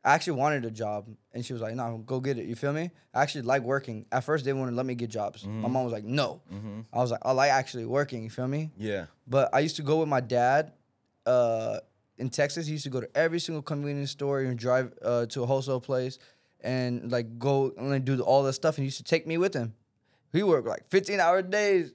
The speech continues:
Speaker 1: and he would eat one time, <laughs> and I would be
Speaker 2: Mm-hmm.
Speaker 1: with him. But every place they went, they would give me snacks. The guy was like, "You can have whatever you want in there."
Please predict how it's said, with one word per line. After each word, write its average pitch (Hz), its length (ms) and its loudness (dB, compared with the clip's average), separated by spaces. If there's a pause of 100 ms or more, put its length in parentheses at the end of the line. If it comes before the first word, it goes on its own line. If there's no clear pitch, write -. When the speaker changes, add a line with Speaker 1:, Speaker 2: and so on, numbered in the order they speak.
(100)
Speaker 1:
and 160 80 0
he 185 60 4
would 175 180 4
eat 208 140 -2
one 208 240 4
time, 196 440 6
<laughs> - 40 -18
and 269 360 4
I 285 300 8
would 269 80 2
be 277 80 2
Speaker 2:
Mm-hmm. 269 100 4
Speaker 1:
with 269 180 8
him. 202 200 6 (380)
But 165 140 6
every 180 200 6
place 208 260 4
they 175 100 4
went, 185 260 4
they 170 60 2
would 156 140 2
give 156 100 0
me 151 60 2
snacks. 143 340 2
The 127 120 -8
guy 135 220 4
was 127 140 -2
like, 113 100 -4
"You 160 60 -4
can 147 120 -2
have 120 160 -2
whatever 139 280 0
you 165 160 -2
want 120 220 -2
in 107 80 -8
there." 107 200 -10